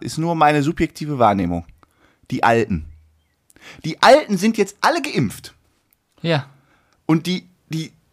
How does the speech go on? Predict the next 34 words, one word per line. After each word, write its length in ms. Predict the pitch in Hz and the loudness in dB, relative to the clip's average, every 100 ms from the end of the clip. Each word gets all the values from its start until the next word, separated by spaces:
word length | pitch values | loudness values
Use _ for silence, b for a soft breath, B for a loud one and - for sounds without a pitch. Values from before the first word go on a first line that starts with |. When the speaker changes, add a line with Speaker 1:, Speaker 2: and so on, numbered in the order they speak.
| _ _ _ _ _ _ _ _ | _ _ _ _ _ _ _ _
Speaker 1:
die 220 | - 151 | -14 -10
sind 300 | 143 190 220 | -4 -2 -2
auf, 160 | 165 165 | -4 -2
also 120 | 139 | -4
früher 320 | 123 160 196 | -4 0 2
waren 200 | 180 175 | 2 0
die 100 | 170 | -2
so, 300 | 151 147 - 120 | -2 -4 -4 -6
haben 220 | 135 151 | -8 -6
die 60 | 147 | -4
immer, 280 | 143 131 | -4 -4
haben 120 | 123 143 | -6 -8
die 80 | |
dich 160 | 139 - | -10 -6
bei 80 | 131 | -4
je-, 260 | 123 - 107 | -4 -6 -6
weiß 120 | 127 | -4
ich 60 | |
nicht, 140 | 117 120 | -4 -4
haben 120 | 135 | -8
die 80 | 170 | -8
dich 100 | - | -6
immer 160 | 170 | -4
schon 240 | 156 147 117 | -4 -4 -2
böse 320 | 147 180 156 | 2 4 2
angeguckt, 400 | 156 180 165 147 | 0 -4 -8 -4
wenn 100 | 143 | -2
du 60 | 139 | -2
nur 140 | 131 | -2
zehn 240 | - 160 | -6 -6
Meter 280 | 143 143 139 | -6 -6 -4
weiter 240 | 117 123 117 | -4 -2 -6
weg 160 | 117 92 | -6 -8
warst. 420 | 95 139 - | -6 -6 -6